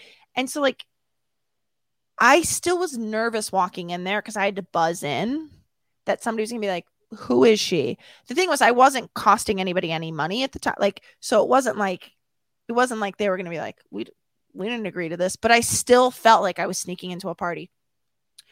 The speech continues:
So that particular, I honestly, it's so funny. I don't remember many of the details, but, like, there was, oh, that it, there was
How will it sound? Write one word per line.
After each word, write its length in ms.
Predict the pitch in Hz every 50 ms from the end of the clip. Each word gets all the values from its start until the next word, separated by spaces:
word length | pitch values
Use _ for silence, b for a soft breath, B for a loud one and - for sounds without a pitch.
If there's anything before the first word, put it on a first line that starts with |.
| b b b b b
So 180 | - - 285
that 280 | 233 226 240 294 415 - -
particular, 440 | - - 349 - - 339 - 349 - -
I 140 | 254 - - _
honestly, 480 | - 247 269 349 392 - - 269 226 -
it's 160 | 247 - -
so 220 | - - 240 240
funny. 300 | 247 - - 233 262 269
I 80 | 269 269
don't 320 | 202 - - 202 196 -
remember 340 | - 240 240 233 208 190 208
many 220 | 214 202 180 180 175
of 80 | 170 175
the 60 | 180
details, 500 | - - 254 254 233 202 170 151 143 -
but, 140 | - 170 -
like, 380 | 160 170 160 156 - - _ _ _ _ _ _ _ _ _ _ _ _ _ _ _ _ _ _ _ _ _ _ _ _ _ _ _ _ _ _ _ _ _ _ _ -
there 200 | 196 208 214 214
was, 540 | 208 202 196 196 196 - - - - - - _ _ _ _
oh, 360 | - 294 294 294 269 208 202 -
that 180 | 233 254 - -
it, 220 | - - - - 240
there 140 | 254 247
was 340 | 254 269 247 - - - -